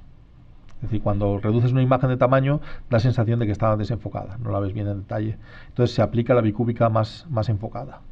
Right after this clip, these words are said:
Se enfoca más la imagen que cuando la amplías. Cuando reproduzco para imprenta,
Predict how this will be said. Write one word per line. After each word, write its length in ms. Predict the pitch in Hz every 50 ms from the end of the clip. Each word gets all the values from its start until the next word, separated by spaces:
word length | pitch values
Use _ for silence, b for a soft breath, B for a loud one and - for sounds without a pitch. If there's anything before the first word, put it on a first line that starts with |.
| - -
Se 120 | - - 107
enfoca 300 | 95 - 123 117 127 117
más 160 | 107 101 98
la 80 | 110
imagen 400 | 101 95 107 110 - - 147 165 B B B B B B B B - - - -
que 140 | - 117
cuando 200 | 104 104 98 98
la 60 | 95 90
amplías. 480 | 87 87 - - - 107 - - - - - - - - - - - - - - - - - - - - - - - - - - b b b b b b b b b b b b b b b b b b b b b b
Cuando 400 | - 127 123 127 127 127 123 123
reproduzco 440 | 120 120 117 127 131 143 147 - 160
para 120 | 156 151 151
imprenta, 580 | 147 139 151 170 170 165 156 160 165 185 -